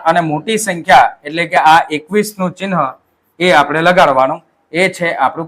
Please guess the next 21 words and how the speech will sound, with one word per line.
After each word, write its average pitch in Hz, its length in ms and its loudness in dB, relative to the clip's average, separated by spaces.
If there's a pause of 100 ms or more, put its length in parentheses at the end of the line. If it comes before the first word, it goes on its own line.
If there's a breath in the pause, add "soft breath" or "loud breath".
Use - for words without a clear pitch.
પ્લસ, 180 240 4 (160)
એટલે 135 180 -4
કે 160 100 -2 (100)
પ્લસ 143 240 4 (160)
બાર. 160 180 6 (600)
તો 127 60 -20
જવાબ 156 360 4
આવશે 185 260 0 (600)
બાર. 139 220 6 (680)
બરાબર? 190 260 2 (480)
અહીંયા 202 300 4
બધાનો 202 320 6
સરવાળો 208 560 6
થાય 190 220 4
છે 208 80 2 (1000)
ત્રીસ. 190 300 -2 (800)
ચલો, 120 280 -2 (540)
હવે 170 140 4
આપણે 190 260 4
એની 202 100 -2
ગણતરી 196 420 2